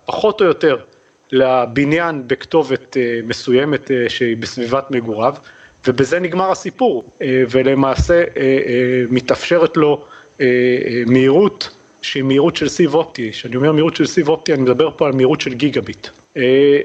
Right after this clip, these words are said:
אז הטכנולוגיה הזאת נמצאת כרגע בניסוי בישראל, הייתה על זה אפילו כתבה בערוץ אחד עשרה שסקר את, אה, אה, מ-, מצב, אה, התשתיות של, אה,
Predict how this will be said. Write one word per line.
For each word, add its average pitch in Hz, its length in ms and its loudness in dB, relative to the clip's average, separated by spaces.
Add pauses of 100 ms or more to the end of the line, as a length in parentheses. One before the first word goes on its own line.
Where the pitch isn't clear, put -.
אז 120 320 -4
הטכנולוגיה 196 480 0
הזאת 202 220 0
נמצאת 180 320 -2
כרגע 156 380 2
בניסוי 135 840 2
בישראל, 127 680 -2
הייתה 131 220 -2
על 135 60 0
זה 131 100 -4
אפילו 127 260 -2
כתבה 135 480 0
בערוץ 123 560 0
אחד 143 240 -4
עשרה 175 240 -2
שסקר 131 1500 -4
את, 131 200 -10
אה, 131 60 -4
אה, 120 460 -8 (520)
מ-, 120 500 -8
מצב, 139 360 -4 (100)
אה, 123 340 -4 (260)
התשתיות 120 720 -4
של, 120 280 -4
אה, 117 60 -4